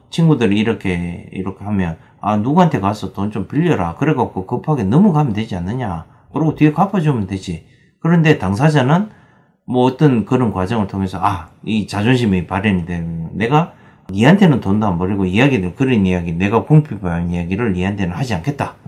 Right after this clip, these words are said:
이렇게 이야기를 하는 겁니다. 이게 대표적으로 자존심이 상해서 말을 안 하게 되는 그런 상태를 말씀을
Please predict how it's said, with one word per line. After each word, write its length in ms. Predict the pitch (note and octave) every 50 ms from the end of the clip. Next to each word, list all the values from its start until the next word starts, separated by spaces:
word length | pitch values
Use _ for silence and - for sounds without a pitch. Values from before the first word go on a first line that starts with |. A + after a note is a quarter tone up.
| - - -
이렇게 320 | - A2 B2+ B2+ - - F#2+
이야기를 400 | E2+ F2+ E2+ E2 F2+ D#2+ E2 F2+
하는 180 | F#2 G2 F#2
겁니다. 320 | F2 E2 D#2+ D2+ - - - _ _ _ _ _
이게 300 | - C3 D3 F#3+ F#3 -
대표적으로 720 | - G#2+ G#2 - D#3 D3+ C3+ C3+ B2 A#2+ A#2 A2 G2 F2+
자존심이 560 | - F2 E2+ E2+ G#2 A#2 B2 B2 B2 A2+ G#2
상해서 400 | G2 - F#2+ F#2 F#2+ F#2 - G2
말을 520 | F2 E2 D#2+ D#2+ F#2 G#2 B2 C3 C3+ C3+ - - - _
안 120 | - G2 G2
하게 220 | A2+ C3+ B2+ A2+
되는 360 | F2+ F2+ E2+ E2+ E2+ E2 D#2 - - - _ _ _ _ _
그런 300 | - C3 C3+ C3+ A#2+ G2+
상태를 720 | F2 F#2 E2+ E2 E2 - F#2+ F#2+ G#2 G#2+ A2+ G#2+ F2+ - - _ _ _ _ _ -
말씀을 600 | - F2 F2+ F2 - G2+ F2 F2 F2 F2+ G2+ A2+